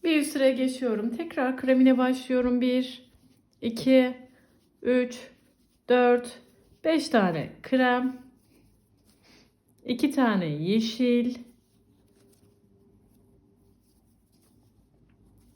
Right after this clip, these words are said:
Bir tane krem. İki tane mürdüm.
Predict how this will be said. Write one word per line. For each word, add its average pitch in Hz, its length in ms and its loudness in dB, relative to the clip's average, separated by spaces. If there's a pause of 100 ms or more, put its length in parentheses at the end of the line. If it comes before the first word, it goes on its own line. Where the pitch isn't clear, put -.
(320)
Bir 262 240 4
tane 170 460 0
krem. 240 680 0 (1500)
İki 247 260 -2
tane 190 420 0
mürdüm. 233 1000 2